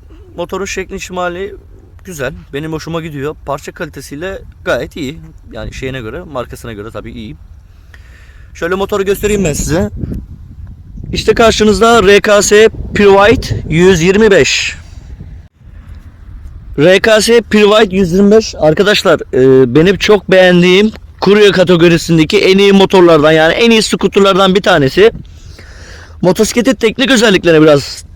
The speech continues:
dayanalım. Şöyle söyleyeyim. Motosiklet arkadaşlar dokuz buçuk beygir gücünde mükemmel bir torku var. Dokuz Newton metre tork.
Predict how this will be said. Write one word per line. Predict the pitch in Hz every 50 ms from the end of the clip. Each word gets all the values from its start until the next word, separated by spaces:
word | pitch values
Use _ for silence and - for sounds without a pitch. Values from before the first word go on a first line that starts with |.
| - -
dayanalım. | 151 147 147 143 143 151 170 170
Şöyle | - 196 202 196 185
söyleyeyim. | - - 147 143 151 185 214 208
Motosiklet | 185 196 - 208 190 - - 240 220
arkadaşlar | 233 220 208 208 214 - - 247 208 165 175
dokuz | 185 180 - 247 208 208
buçuk | 226 208 - 226 180 175
beygir | 233 226 226 202 220 208
gücünde | 185 208 180 175 202 202 214 202
mükemmel | 185 180 170 - 208 190 185 190 196 220 233 220 208 170
bir | 190 175
torku | - - 165 170 175 180 226 220
var. | 220 220 202 160
Dokuz | 170 165 - 196 185 170
Newton | 190 180 156 - 170 165
metre | 160 160 151 143 - 143 139
tork. | - 165 202 - - -